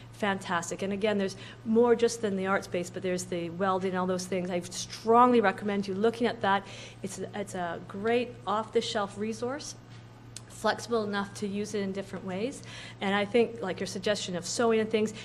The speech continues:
you can start to see where it builds. Because this type of learning, especially for essential skills, we found very powerful.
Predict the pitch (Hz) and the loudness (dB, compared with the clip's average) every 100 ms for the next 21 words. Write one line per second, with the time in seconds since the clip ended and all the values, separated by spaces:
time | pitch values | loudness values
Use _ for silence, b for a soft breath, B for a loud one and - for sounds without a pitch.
0 | B 202 208 - 247 240 214 - 226 208 | B 0 0 2 0 0 -4 -2 -2 -2
1 | 196 185 180 185 175 165 - B B - | -2 -2 -2 -2 0 -2 -8 B B -4
2 | 233 208 208 262 269 - 254 233 220 208 | 0 0 4 4 4 2 0 2 0 -2
3 | 202 190 180 - 226 220 226 208 185 202 | 0 0 -2 2 2 2 -2 -2 -2 -2
4 | 180 180 - 180 170 185 202 202 190 175 | -4 -6 -2 -2 -2 -2 -2 -2 -2 -2
5 | 165 180 185 202 196 190 - 160 165 - | -4 -6 -2 2 2 -2 -4 -4 -4 -8
6 | - | -14